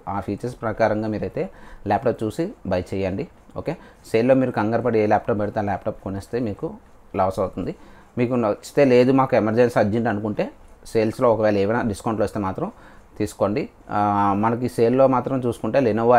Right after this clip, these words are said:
IdeaPad Slim three ఒకటి, ఆ, మీకు Asusలో ఒకటి, అది కూడా మీకు మంచి బ్రాండే.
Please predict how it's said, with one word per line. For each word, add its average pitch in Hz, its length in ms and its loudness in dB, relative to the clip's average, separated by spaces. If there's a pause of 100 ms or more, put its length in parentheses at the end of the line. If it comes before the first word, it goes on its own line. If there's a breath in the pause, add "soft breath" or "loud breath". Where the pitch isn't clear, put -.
IdeaPad 113 380 2
Slim 104 240 -4
three 113 160 2
ఒకటి, 110 340 0 (460 loud breath)
ఆ, 104 240 -2
మీకు 110 280 0 (480)
Asusలో 120 460 -2
ఒకటి, 110 200 0
అది 101 160 2
కూడా 117 180 2
మీకు 110 180 -4
మంచి 101 240 -4
బ్రాండే. 107 380 -2